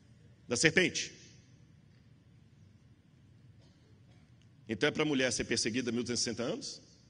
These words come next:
Mil duzentos e sessenta anos, na profecia, eram mil duzentos e sessenta anos de perseguição da mulher ou de proteção da mulher?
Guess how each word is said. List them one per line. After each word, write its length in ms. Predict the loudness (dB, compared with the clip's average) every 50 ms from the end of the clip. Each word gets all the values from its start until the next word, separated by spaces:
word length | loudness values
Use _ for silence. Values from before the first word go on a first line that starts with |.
| -20 -20 -20 -20 -20 -20 -20 -20 -20 -20 -20 -20 -20 -20 -20 -20 -20 -20 -20 -20 -20 -20 -20 -20 -20 -20 -20 -20 -20 -20 -20 -20 -20 -20 -20 -20 -20 -20 -20 -20 -20 -20 -20 -20 -20 -20 -20 -20 -20 -20 -20 -8 0
Mil 140 | 2 2 4
duzentos 200 | 4 4 2 2
e 40 | 2
sessenta 200 | 2 2 2 2
anos, 500 | 2 2 2 0 0 -2 -4 -4 -6 -8 -14 -20 -20 -20 -20 -14 -4
na 120 | -4 -2 2
profecia, 640 | 2 2 2 4 4 4 4 4 4 4 2 0 -6 -12 -18 -20 -20 -20 -20 -20 -20 -20 -20 -20 -20 -20 -20 -8 0
eram 200 | 2 2 4 4
mil 120 | 2 2
duzentos 220 | 2 2 -2 -2 0
e 40 |
sessenta 260 | 0 0 0 0 0 0
anos 120 | 0 0
de 100 | 0 0
perseguição 840 | 4 4 4 4 4 2 0 0 2 0 2 4 4 6 4 4 4
da 80 | 2 2
mulher 400 | 2 2 2 4 4 4 4 2 0 -8 -16 -20 -20 -20 -20 -20 -20 -20 -20 -20 -20 -20 -20 -20 -2 2
ou 120 | 2 4
de 140 | 4 4 0
proteção 640 | 2 2 2 2 4 4 2 2 4 2 2 2 2
da 80 | 2
mulher? 260 | 2 2 0 0 -2